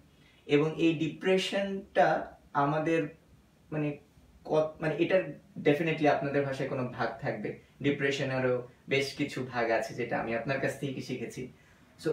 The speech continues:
এই ভাগগুলো আসলে কি কি এবং ডিপ্রেশনটা কেন আসলে আমাদের এত ভোগায়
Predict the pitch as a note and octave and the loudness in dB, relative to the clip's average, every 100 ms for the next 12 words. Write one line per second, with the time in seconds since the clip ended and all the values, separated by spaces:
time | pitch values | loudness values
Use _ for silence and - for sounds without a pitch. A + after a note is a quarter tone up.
0 | - F3+ D#3+ D3 E3+ D#3 F3 F3+ F3 F3 | 4 2 2 2 2 4 6 6 4 0
1 | E3 - C4 E3+ F#3 D#3+ C#3+ C#3+ C#3+ C#3+ | -2 -4 -8 -6 -6 -2 0 2 2 0
2 | C#3+ - _ - - C#3 D3 - F3 F3 | -6 -18 _ -20 -14 2 2 4 -2 -2
3 | F3 F3 - D3 D3 D3+ D3 C#3+ C#3 B2+ | -2 -2 -2 -2 0 0 -2 -2 -2 -2
4 | B2+ B2+ B2 A#2 - B2 - C#3 A#2 G2+ | -4 -2 -2 -4 -4 -2 0 -2 -2 -2
5 | F#2 - | -2 -4